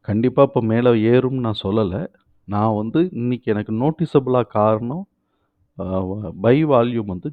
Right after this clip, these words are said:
ஜாஸ்தியா போனதுனால, செல் வால்யூமை காட்டிலும் பை வால்யூம், அ, ஜாஸ்தியா போனதுனால எனக்கு இன்னைக்கு நோட்டீஸ் ஆச்சு. பார்ப்போம் வரக்கூடிய காலங்கள்ல இது ஏறுதா, இறங்குதா அப்படிங்கிறத பார்ப்போம். நீங்களும் அனலைஸ் பண்ணிக்கங்க.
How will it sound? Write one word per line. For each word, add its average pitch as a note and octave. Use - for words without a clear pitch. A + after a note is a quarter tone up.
ஜாஸ்தியா G2
போனதுனால, F2
செல் A2+
வால்யூமை G#2
காட்டிலும் C#3
பை G2+
வால்யூம், G#2
அ, F#2
ஜாஸ்தியா G#2
போனதுனால G#2
எனக்கு F#2
இன்னைக்கு F2+
நோட்டீஸ் G#2+
ஆச்சு. F2
பார்ப்போம் C#3
வரக்கூடிய A#2+
காலங்கள்ல G#2
இது G#2
ஏறுதா, G2
இறங்குதா F#2+
அப்படிங்கிறத F2+
பார்ப்போம். G2
நீங்களும் C#3+
அனலைஸ் A#2
பண்ணிக்கங்க. A2